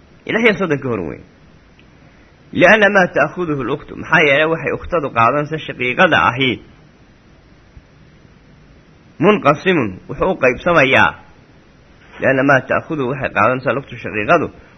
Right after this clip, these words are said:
munqasimun wuxuu u qaybsamayaa calaa warasatiha, warasadeeda ayuu u qaybsamayaa. Suma dabadeetana nudiifu, waxaynu ku darannaa sihaam alwarasa, sihaamtii warasada,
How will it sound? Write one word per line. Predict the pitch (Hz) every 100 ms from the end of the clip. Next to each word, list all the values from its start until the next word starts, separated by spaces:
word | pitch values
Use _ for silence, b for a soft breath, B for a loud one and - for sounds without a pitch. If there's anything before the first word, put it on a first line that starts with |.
| -
munqasimun | 160 165 147 160 147
wuxuu | 147 139
u |
qaybsamayaa | 123 123 - 170 131 92 - b b b _
calaa | 95 101 90
warasatiha, | 87 95 - 127 107 85
warasadeeda | 85 90 127 117 87
ayuu | 98 101
u | -
qaybsamayaa. | 69 - 73 60 50 - _ - _ _ _ - - - - _ - _ - - -
Suma | - 147 220
dabadeetana | 170 175 156 151 147 160 147 107 - - _ _ -
nudiifu, | 147 160 240 175 127 - - - - - _ _
waxaynu | 147 165 165
ku | 214
darannaa | 202 190 151 135 104 78 - - _ _ - _
sihaam | - 143 170 196
alwarasa, | 175 143 147 180 180 135 101 - - _ - - - - _ _ _ _ _ -
sihaamtii | - 139 165 190 170
warasada, | 143 127 120 170 147